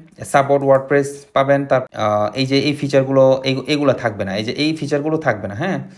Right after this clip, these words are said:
তারপর ফন্ট ইন ড্যাশবোর্ড for vendor, মানে প্রতিটা ভেন্ডরের জন্য আলাদা আলাদা করে ড্যাশবোর্ড, এটা পাবেন। রিভার্স, উইডো, ফন্ট ইন, সিম্পল প্রোডাক্ট, এগুলো থাকবেন। ড্যাম-, ড্যামে ডেটা থাকবে, অর্ডার ম্যানেজমেন্ট, এই অ-, এই অপশনগুলো থাকবে, কিন্তু এই অপশনগুলো আবার আপনি এখান থেকে পাবেন না।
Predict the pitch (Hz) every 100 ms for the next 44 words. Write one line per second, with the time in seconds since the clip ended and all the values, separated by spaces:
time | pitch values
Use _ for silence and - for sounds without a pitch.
0 | _ _ _ 117 110 117 113 - - -
1 | 143 143 160 139 135 131 139 139 135 123
2 | 127 131 131 131 - - - 120 117 156
3 | 175 170 135 135 143 139 143 135 135 135
4 | 135 135 131 123 120 131 135 139 131 131
5 | 127 127 131 - - 120 139 139 135 135
6 | - 120 127 131 135 135 - 139 135 139
7 | 143 139 143 139 139 135 135 131 127 -
8 | 139 139 135 131 120 127 123 123 120 120
9 | 117 120 131 127 127 131 123 131 120 127
10 | 127 127 123 131 131 127 117 127 123 -
11 | _ _ - 135 - 139 139 170 160 -
12 | 151 160 160 151 165 170 175 - 190 165
13 | 170 170 180 160 143 135 139 135 117 113
14 | 113 117 120 143 -